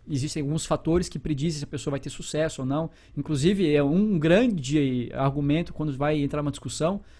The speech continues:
é, por que que grandes, grande parte das fortunas é concentrado em pouquíssimas pessoas. Quando você vai olhar o perfil dessas pessoas, você vê que ela tem traços de personalidade que predizem que ela ia ter esse tipo de sucesso.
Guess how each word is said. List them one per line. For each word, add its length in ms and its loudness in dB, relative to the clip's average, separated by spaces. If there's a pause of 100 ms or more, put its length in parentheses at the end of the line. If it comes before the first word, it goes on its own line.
(260)
é, 540 -2
por 100 -10
que 120 -2
que 120 -10
grandes, 400 -2 (320)
grande 300 2
parte 300 2
das 140 -4
fortunas 520 -2
é 60 0
concentrado 540 -2
em 300 0 (400)
pouquíssimas 460 4
pessoas. 640 0 (1040)
Quando 260 0
você 220 -2
vai 140 6
olhar 180 6
o 60 6
perfil 320 2
dessas 200 -2
pessoas, 340 -4
você 200 -6
vê 80 -2
que 100 -8
ela 120 -2
tem 140 -4
traços 360 -4
de 80 -12
personalidade 680 0
que 180 -8 (400)
predizem 640 6
que 80 -2
ela 160 2
ia 80 2
ter 120 -4
esse 200 -6
tipo 220 6
de 80 -2
sucesso. 520 -6